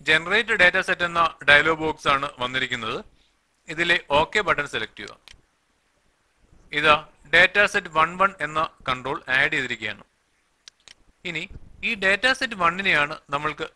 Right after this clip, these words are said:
repeater വണ്ണുമായി connect ചെയ്യേണ്ടത്. അതായത് എസ് ക്യു എൽ data adapter one എന്ന ഈ control എസ് ക്യു എൽ connection one ഉപയോഗിച്ച് അതിലെ table എസ് ക്യു എൽ data adapter വണ്ണിലേക്ക്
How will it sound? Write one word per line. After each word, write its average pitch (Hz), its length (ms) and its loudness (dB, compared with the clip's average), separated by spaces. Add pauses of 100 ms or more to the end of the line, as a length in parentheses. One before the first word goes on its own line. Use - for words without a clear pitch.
(120)
repeater 214 420 -2 (100)
വണ്ണുമായി 143 400 0 (180)
connect 127 360 -2
ചെയ്യേണ്ടത്. 107 320 -4 (960)
അതായത് 196 320 2 (300)
എസ് - 160 -12
ക്യു 240 120 2
എൽ - 140 -4
data 180 260 -2 (220)
adapter 185 420 -2
one 190 100 -2 (180)
എന്ന 156 140 -8 (180)
ഈ 156 40 -6 (120)
control 123 320 -4 (840)
എസ് - 180 -4
ക്യു 254 100 0
എൽ 254 60 -2 (100)
connection 185 340 -2 (100)
one 214 120 2 (160)
ഉപയോഗിച്ച് 135 480 -2 (640)
അതിലെ 202 260 0 (140)
table 170 340 2 (1160)
എസ് - 160 -4
ക്യു 247 100 2
എൽ 247 140 0
data 175 200 0 (220)
adapter 160 400 0
വണ്ണിലേക്ക് 147 420 -2